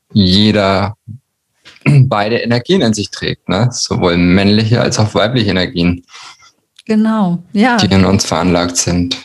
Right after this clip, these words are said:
Speaker 2: Genau, so ist das, ja. Also, sowohl, ähm, Frauen haben, tragen in sich auch den männlichen Aspekt, sowie auch Männer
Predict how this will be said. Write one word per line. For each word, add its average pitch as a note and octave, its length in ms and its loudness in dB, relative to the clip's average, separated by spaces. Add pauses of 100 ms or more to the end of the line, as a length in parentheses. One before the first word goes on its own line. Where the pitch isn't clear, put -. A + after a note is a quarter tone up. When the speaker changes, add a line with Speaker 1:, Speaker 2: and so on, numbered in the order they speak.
(600)
Speaker 2:
Genau, G#3+ 360 4
so F#3+ 220 -2
ist G3 220 -4
das, F3+ 240 -4
ja. F3 220 -4 (600)
Also, F3+ 580 0 (500)
sowohl, G3+ 680 2 (440)
ähm, F#3 580 0
Frauen A#3 720 0
haben, G3+ 640 4
tragen G#3 460 -2
in F#3+ 160 4
sich F#3+ 300 0
auch F3+ 280 -2
den F3+ 220 0
männlichen B3 440 2
Aspekt, F#3+ 540 -4
sowie F#3 320 0
auch F3 200 -4
Männer G#3+ 440 0